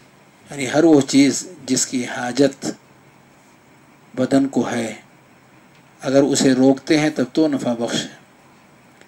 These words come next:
और अगर उसकी हाजत नहीं है फिर भी उसको रोकते हैं तो बदन के लिए क्या होगा?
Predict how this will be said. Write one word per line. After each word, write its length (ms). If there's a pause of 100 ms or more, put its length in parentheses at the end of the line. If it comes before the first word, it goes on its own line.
(580)
और 260
अगर 360 (560)
उसकी 300
हाजत 460
नहीं 340
है 240
फिर 220
भी 100
उसको 320
रोकते 380
हैं 240
तो 200
बदन 280
के 160
लिए 140
क्या 180
होगा? 320